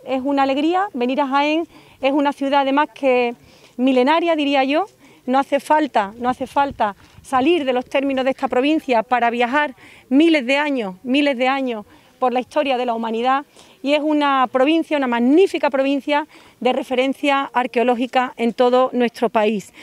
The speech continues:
Estamos volcados, como saben, con Puente Tabla, estamos volcados con,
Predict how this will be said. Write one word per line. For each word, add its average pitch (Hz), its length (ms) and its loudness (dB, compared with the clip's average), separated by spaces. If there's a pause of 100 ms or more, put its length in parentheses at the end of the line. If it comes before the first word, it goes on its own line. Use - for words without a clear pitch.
(280)
Estamos 277 420 0
volcados, 262 440 0
como 240 200 -4
saben, 339 560 -2
con 233 160 -10
Puente 226 240 -8
Tabla, 311 540 -2
estamos 254 400 -6
volcados 240 400 -4
con, 226 420 -6